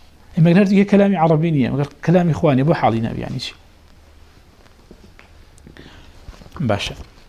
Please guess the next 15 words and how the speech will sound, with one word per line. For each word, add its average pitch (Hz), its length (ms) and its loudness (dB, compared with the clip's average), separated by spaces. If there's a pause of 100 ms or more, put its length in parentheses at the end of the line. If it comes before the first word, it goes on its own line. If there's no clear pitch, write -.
(1400)
أفرمي 202 300 2
ومثال 208 680 4
ما 185 80 2
يفهم 185 320 2
المراد 175 400 2
منه 170 240 0
بعد 156 300 0
التبين 160 580 2
قوله 160 360 0
تعالى 160 320 0
وأقيموا 156 320 0
الصلاة 160 400 0
وآتوا 156 340 0
الزكاة 156 400 2
فإقامة 156 520 -2